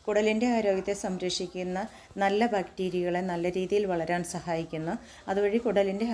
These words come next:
ആരോഗ്യം സംരക്ഷിക്കുവാനും സഹായിക്കുന്നു. ഇത് കഴിക്കുന്നത് വഴി വിറ്റാമിൻസിൻ്റെയും മിനറൽസിൻ്റെയും കുറവ് പരിഹരിക്കുവാനും ശരീരത്തിൻ്റെ ഇൻഫ്ലമേഷൻ കുറയ്ക്കാനും സഹായിക്കുന്നു. ദഹനത്തിന് സഹായിക്കുകയും മലബന്ധം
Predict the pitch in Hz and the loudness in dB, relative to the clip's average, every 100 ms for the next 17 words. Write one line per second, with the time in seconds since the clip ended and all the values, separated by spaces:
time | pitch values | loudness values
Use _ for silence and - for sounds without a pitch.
0 | 185 180 175 190 196 180 170 170 165 170 | 0 0 -2 -2 -6 -4 -4 -4 -6 -4
1 | 165 165 240 240 175 156 139 131 131 156 | -2 0 0 0 -4 -2 -2 -4 -4 -2
2 | 294 - - - - - _ _ _ _ | -2 -4 -16 -20 -20 -20 _ _ _ _
3 | _ - - - 240 247 240 208 208 214 | _ -20 -16 -6 0 2 2 2 0 2
4 | 208 202 190 247 196 - 190 202 196 220 | 2 2 2 2 0 2 2 2 -2 -4
5 | 196 208 202 185 180 185 - 196 190 190 | -2 -2 -2 0 2 0 -2 -4 -2 0
6 | 185 180 190 185 175 175 180 170 170 170 | 0 2 0 0 0 0 -2 -2 -4 0
7 | 170 165 196 247 - - - 208 196 214 | 2 2 -2 -4 -8 -12 -2 2 2 0
8 | 208 220 226 202 190 196 - 208 208 202 | -2 2 2 2 0 -4 -2 0 0 0
9 | 220 190 175 165 170 175 208 190 180 160 | -2 -2 -2 0 0 0 -2 -4 -4 0
10 | 147 143 135 143 220 - - - - _ | 0 0 -4 -2 -4 -6 -12 -20 -20 _
11 | _ _ - - - 202 185 214 214 240 | _ _ -20 -16 -4 0 0 0 -2 0
12 | 247 214 208 190 185 190 185 190 214 196 | 0 0 0 -2 0 -4 -2 -2 0 0
13 | 185 185 196 | 0 0 -2